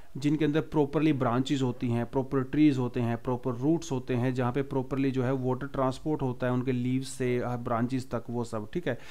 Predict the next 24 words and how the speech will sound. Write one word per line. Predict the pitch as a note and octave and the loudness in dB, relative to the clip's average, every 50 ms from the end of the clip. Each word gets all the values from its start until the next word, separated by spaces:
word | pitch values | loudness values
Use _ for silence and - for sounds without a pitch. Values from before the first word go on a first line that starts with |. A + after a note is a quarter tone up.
| - - - - C3 | -14 -14 -14 -8 -2
जहाँ | C#3+ C3+ C3 | -2 0 2
पे | D#3 D3+ | 2 0
फाइलम | - - - B2+ B2+ C3 C3 C3+ D3+ D3+ D3+ D3 | 0 0 -2 0 2 4 4 4 4 4 2 2
और | G#2+ D3 C#3 C#3 C3+ | 2 0 0 0 0
जाइलम | B2+ C3 B2 B2 C3 C3 C#3 C#3+ C#3+ | 0 2 2 2 2 4 4 4 4
जो | B2+ C3 A#2+ | 4 4 2
है | A2+ A#2+ | 2 0
वो, | B2 B2+ E3 G3+ | 0 2 2 0
अ, | G#3 G3+ - - - - - - - - - - - - - | 0 -2 -6 -14 -14 -14 -14 -14 -14 -14 -14 -14 -12 -10 -4
जाइलम | A#2 C3 B2+ B2 A#2+ B2 A#2+ B2+ B2+ C#3+ D3+ D3+ C#3 | -2 -2 0 0 0 0 0 2 2 2 2 2 2
और | C#3+ C#3 | 2 0
फाइलम | C3+ - B2 A#2+ A#2+ C3+ C3+ B2+ | -2 -2 -2 -2 0 0 0 2
जो | B2+ A#2 | 0 0
है | A#2 C3 | 0 0
वो | C#3+ E3+ F3+ | 0 0 -2
कंप्लीटली | - - C3 A#2+ A#2 - C3 B2+ B2 B2 - C#3 E3+ G3+ | -2 0 0 0 0 0 0 0 0 0 0 0 0 0
डेवलप्ड | D#3+ B2 B2 A#2 A2+ B2 C3 D#3 D3+ C#3 B2 | 2 2 0 2 2 2 2 2 2 2 0
होता | A#2+ G#2+ A2 G#2 - G#2 | -4 -2 -4 -6 -6 -6
है, | G2 G2+ | -6 -4
उनको | G#2 A2+ B2 B2+ C3+ | -2 -2 -2 -2 -2
बोलते | B2+ B2+ B2 A#2+ - A#2+ | -2 0 -2 -2 -2 -4
हैं | A2+ D3 | -2 -2
वस्कुलर | E3 C#3+ B2 A#2 - - C3 C3 B2+ A#2+ | -2 -2 -2 -6 -4 -4 -2 0 0 -2
प्लांट्स, | A#2 - G2+ D2+ C#2+ D2+ F2 - - - - | -2 -4 -6 -6 -6 -10 -10 -12 -12 -12 -12